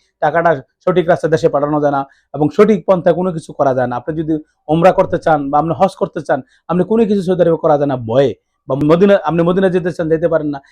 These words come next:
এক স্থান থেকে আরেক স্থানে যাওয়ার জন্য ভয় পান যদি পুলিশে ধরে। তো অবৈধ থাকাটা কিন্তু এটা বড় একটা সমস্যা। তো যাদের বৈধ হওয়ার টাকা পয়সা আছে, যাদের বর্তমানে অটো হুরুপ কফালা হচ্ছে, তা আপনি বৈধ হওয়ার যদি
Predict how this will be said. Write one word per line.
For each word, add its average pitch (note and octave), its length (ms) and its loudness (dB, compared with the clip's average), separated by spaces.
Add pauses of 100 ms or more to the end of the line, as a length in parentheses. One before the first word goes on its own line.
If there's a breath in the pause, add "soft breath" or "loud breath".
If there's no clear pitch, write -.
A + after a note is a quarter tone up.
(160)
এক F3 160 2
স্থান G#3 220 2
থেকে F#3 160 2
আরেক E3 220 2
স্থানে F3+ 220 -4
যাওয়ার F3 200 2
জন্য F3 180 -4
ভয় C#3+ 180 0
পান D#3 160 -2
যদি D#3 160 -4
পুলিশে D3 320 -6
ধরে। A#2 200 -10 (440)
তো D3+ 60 -4 (160)
অবৈধ E3 240 4
থাকাটা F3 340 0
কিন্তু E3 220 -4
এটা D3+ 120 -2
বড় D#3+ 340 -2
একটা D#3+ 220 -2 (460)
সমস্যা। C3 420 -4
তো A2+ 120 -14
যাদের C3 440 2 (840)
বৈধ F#3+ 220 8
হওয়ার F3+ 280 8 (640)
টাকা E3 200 4
পয়সা F#3+ 240 4
আছে, F#3 160 -4 (300)
যাদের D#3+ 180 2 (220)
বর্তমানে F#3 420 2
অটো D#3 220 2
হুরুপ F#3 200 4 (100)
কফালা F#3 240 4
হচ্ছে, F#3 300 0
তা C#3+ 100 -6
আপনি D3 220 -10
বৈধ E3+ 160 0
হওয়ার F3 160 0
যদি F3 200 -2